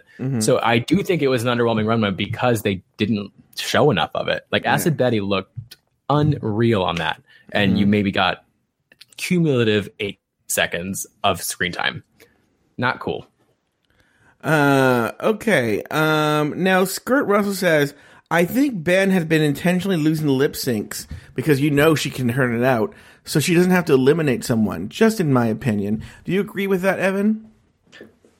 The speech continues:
Speaker 2: I, I would have agr-, I would agree with that statement on the second lip sync she did. I think that she definitely handed that over to Shangela when they eliminated Thorgy. However, I do think that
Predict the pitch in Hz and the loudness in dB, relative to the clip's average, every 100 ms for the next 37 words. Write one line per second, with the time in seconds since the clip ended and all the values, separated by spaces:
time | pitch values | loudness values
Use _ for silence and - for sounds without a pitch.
0 | - 170 202 254 320 330 294 - _ _ | -4 0 2 2 2 0 -2 -8 _ _
1 | _ _ _ - 190 269 330 226 170 170 | _ _ _ -2 0 2 0 0 -2 0
2 | 143 180 226 220 208 202 196 180 156 139 | 2 2 2 0 0 0 0 0 -2 0
3 | 127 123 - _ _ _ 151 127 113 101 | -2 -4 -10 _ _ _ -4 -2 -4 -4
4 | 110 - 143 - 104 101 98 101 92 98 | -4 -2 -2 -2 -4 -6 -6 -6 -6 -6
5 | 87 - - 117 160 143 104 - - 117 | -8 -10 -4 -2 0 0 0 -2 -4 -2
6 | 120 117 117 - 127 117 113 110 _ _ | -2 0 -2 0 0 2 0 -6 _ _
7 | - 120 117 110 104 98 92 92 101 90 | -8 -2 0 2 2 2 -2 -6 -6 -6
8 | 92 85 87 - _ _ - 98 92 87 | -4 -6 -6 -12 _ _ -4 0 0 0
9 | 87 - 98 95 92 92 90 85 - 101 | -6 -2 0 2 0 2 0 0 -2 -2
10 | 90 85 85 85 117 _ - - 117 123 | -2 -2 -4 -6 -8 _ -20 -6 0 2
11 | 127 117 107 127 151 165 123 107 - 104 | 2 0 0 0 0 0 -2 -2 0 2
12 | 98 92 | 2 0